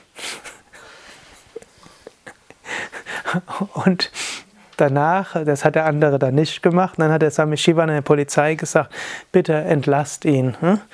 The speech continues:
Ich werde mich um ihn kümmern." Und die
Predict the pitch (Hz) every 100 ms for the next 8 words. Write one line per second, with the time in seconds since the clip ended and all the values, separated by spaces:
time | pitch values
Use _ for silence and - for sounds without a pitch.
0 | - - - 147 135 131 151 131 127 165
1 | 151 - - - - - - - 175 -
2 | - - - - - - - - - -
3 | - - 160 143 139 139 127 156